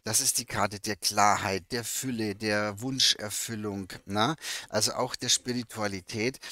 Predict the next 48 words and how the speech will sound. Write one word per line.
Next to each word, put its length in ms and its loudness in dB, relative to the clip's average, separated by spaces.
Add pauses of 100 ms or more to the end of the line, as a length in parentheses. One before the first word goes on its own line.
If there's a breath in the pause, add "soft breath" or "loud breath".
(200 loud breath)
Aber 240 4
ich 140 -4
nehme 200 2
den 140 -6
Stern 340 2
jetzt 180 0
hier 200 2
eigentlich 480 -2
auch 160 -6
als 280 -4
die 140 -8
Wunscherfüllung 840 -2
wahr, 300 -2 (360 loud breath)
ähm, 220 4
dass 160 -2
man 160 -2
sagt, 320 0
wenn's 220 -2
bei 120 -10
ihm 300 -6 (120)
um 140 -4
die 140 -4
Tendenzen, 800 -4
wie's 260 -2
weitergeht, 600 -2
geht, 240 -8 (380 loud breath)
dass 140 -4
man 120 0
da 80 4
guckt, 340 -12 (280 loud breath)
dass 160 4
du 100 -10
da 200 4
legst, 340 0
auf 160 -6
die 160 -8
Wunscherfüllung 680 -2
schaust 400 0
und 180 -8
die 80 -6
Liebe 360 -6
liegt 340 -12
auch 260 -8
da. 180 -8
Also 200 -2
das 160 2
ist 40 4
eine 240 -2